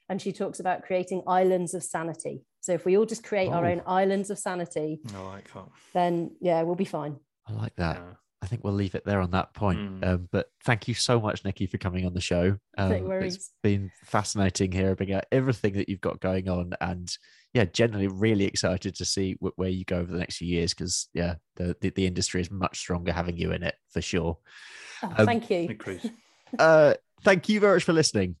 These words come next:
Speaker 2: Um, and please do spread the word and subscribe to the podcast. Um, we are loving doing this series, and, uh, it's always great to speak to, um, more N double F N members. We will see you next time,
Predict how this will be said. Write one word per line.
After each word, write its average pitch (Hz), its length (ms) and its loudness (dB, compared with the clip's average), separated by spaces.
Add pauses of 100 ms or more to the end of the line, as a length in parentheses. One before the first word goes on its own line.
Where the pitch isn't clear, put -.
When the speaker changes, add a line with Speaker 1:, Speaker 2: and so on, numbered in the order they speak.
(140)
Speaker 2:
Um, 110 240 4
and 107 160 0
please 135 300 -4
do 123 140 0
spread - 260 0
the 113 100 -6
word 101 320 2
and 101 120 -4
subscribe 98 560 0
to 98 200 0
the 95 80 -6
podcast. 113 880 2
Um, 92 280 -4
we 95 120 0
are 95 200 0
loving 104 480 2
doing 95 260 -2
this 95 200 -2
series, 95 500 0 (280)
and, 92 240 -6 (140)
uh, 92 260 2
it's - 200 -10
always 92 280 2
great 92 360 -2
to 92 320 -2
speak - 320 -6
to, 90 280 0 (380)
um, 87 240 -2
more 92 240 0
N 92 140 -2
double 87 200 -2
F 92 140 -2
N 87 240 -2
members. 90 460 0 (440)
We 147 140 6
will 143 140 4
see 139 340 2
you 110 340 0
next 113 420 -2
time, 110 360 4